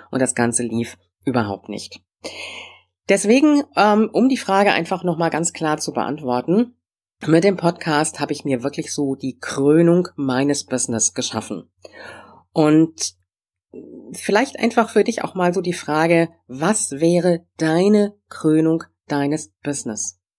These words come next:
Und das ist nichts, was wir jetzt irgendwie in Geld fassen können, wo wir sagen können, boah, jetzt habe ich siebenstellig verdient. Oder manch einer sagt dann, okay, sechsstellig verdient. Ich sag jetzt mal siebenstellig verdient.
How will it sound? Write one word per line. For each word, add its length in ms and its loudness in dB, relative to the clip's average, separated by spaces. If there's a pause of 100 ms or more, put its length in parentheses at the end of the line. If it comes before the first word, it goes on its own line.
(960)
Und 560 0 (280)
das 240 -4
ist 160 -6
nichts, 460 2
was 200 -2
wir 160 2
jetzt 320 -2
irgendwie 680 -4 (380)
in 340 2
Geld 260 2
fassen 380 -6
können, 300 -6
wo 100 -6
wir 100 -2
sagen 280 -4
können, 320 -6
boah, 420 0
jetzt 160 -10
habe 140 0
ich 340 -6
siebenstellig 680 2
verdient. 560 2
Oder 340 -4 (420)
manch 260 -12
einer 160 -2
sagt 220 -8
dann, 160 -8
okay, 300 -6
sechsstellig 520 -4
verdient. 320 -6
Ich 100 -4
sag 160 0
jetzt 120 0
mal 140 4
siebenstellig 500 -6
verdient. 380 -10